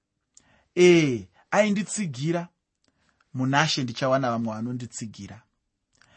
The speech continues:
Eh, aindipa mari, ndichawana vamwe vanondipa ma-, mari. Mwari havakusiye uri wega.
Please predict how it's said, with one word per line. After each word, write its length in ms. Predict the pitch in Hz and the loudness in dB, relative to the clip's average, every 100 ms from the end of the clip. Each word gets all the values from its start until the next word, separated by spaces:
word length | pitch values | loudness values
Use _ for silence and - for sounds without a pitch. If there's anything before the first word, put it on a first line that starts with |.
| - _ _ | -20 _ _
Eh, 400 | 196 190 175 151 | 6 8 8 4
aindipa 540 | - 226 226 190 220 208 | 2 2 2 0 0 0
mari, 500 | 202 180 170 170 170 _ _ _ _ _ _ _ 139 | 0 0 -2 -4 -10 _ _ _ _ _ _ _ -10
ndichawana 680 | 139 208 214 233 240 208 165 | -6 -2 0 2 2 4 4
vamwe 220 | 139 135 | 2 0
vanondipa 480 | 127 143 147 135 120 | -2 -4 -6 -4 -4
ma-, 260 | 120 110 | -4 -6
mari. 420 | 110 107 98 98 - _ _ _ - - - | -6 -6 -10 -14 -20 _ _ _ -20 -20 -4
Mwari 540 | 165 214 247 254 302 | -2 2 2 2 4
havakusiye 800 | 277 165 156 208 233 - 214 196 | 4 4 2 -2 -4 -4 0 0
uri 260 | 180 175 156 | 0 0 -2
wega. 520 | 147 139 123 107 | -2 -2 -4 -10